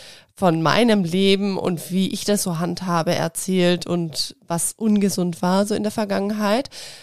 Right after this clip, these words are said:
Aber ganz arg wichtig ist einfach auch zu verstehen, jeder Mensch,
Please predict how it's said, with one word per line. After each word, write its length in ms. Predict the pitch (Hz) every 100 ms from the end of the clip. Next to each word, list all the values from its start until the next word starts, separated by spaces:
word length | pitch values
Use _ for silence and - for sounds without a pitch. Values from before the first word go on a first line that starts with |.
| - -
Aber 220 | 170 185
ganz 200 | 190 220
arg 200 | 233 202
wichtig 300 | 220 - 226
ist 120 | 208
einfach 300 | 196 - -
auch 100 | 190
zu 140 | -
verstehen, 500 | 175 175 - 180 190 202 - - -
jeder 420 | 185 185 277 311
Mensch, 600 | 302 208 180 165 - -